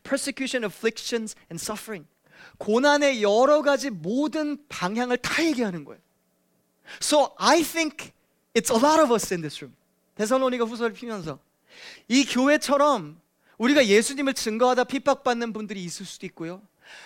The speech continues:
아니면 그냥 환경이 어려운 환경 가운데 있고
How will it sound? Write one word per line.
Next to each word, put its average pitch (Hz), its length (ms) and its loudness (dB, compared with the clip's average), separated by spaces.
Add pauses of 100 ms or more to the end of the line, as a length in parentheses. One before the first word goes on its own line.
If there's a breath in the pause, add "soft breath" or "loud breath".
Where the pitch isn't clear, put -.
(140 loud breath)
아니면 269 480 4
그냥 269 400 2
환경이 294 720 -2 (120)
어려운 294 420 2
환경 262 400 -2
가운데 226 360 -2
있고 233 400 -6